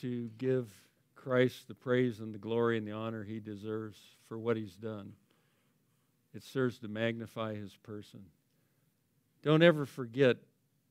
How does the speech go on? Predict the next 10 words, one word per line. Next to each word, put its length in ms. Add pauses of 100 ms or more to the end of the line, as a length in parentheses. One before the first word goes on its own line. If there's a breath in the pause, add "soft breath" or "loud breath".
(920)
the 160
ugly, 500 (240)
sinful, 800
wretched, 580 (400)
dead 260
life 380
he 140 (120)
took 220
you 140
from 420